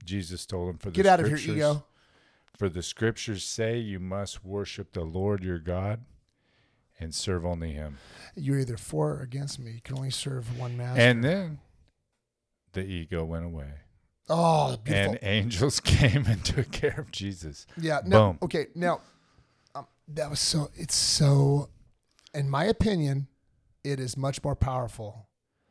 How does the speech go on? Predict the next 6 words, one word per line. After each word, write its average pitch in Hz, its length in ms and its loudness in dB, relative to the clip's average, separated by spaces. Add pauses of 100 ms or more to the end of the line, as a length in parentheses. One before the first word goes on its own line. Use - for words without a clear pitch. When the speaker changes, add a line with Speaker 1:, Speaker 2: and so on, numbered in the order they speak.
(180)
Speaker 2:
when 117 260 -8
you 113 240 -6
substitute - 580 -8
ego 120 500 -10 (760)
for 127 140 -12
Satan. - 420 -14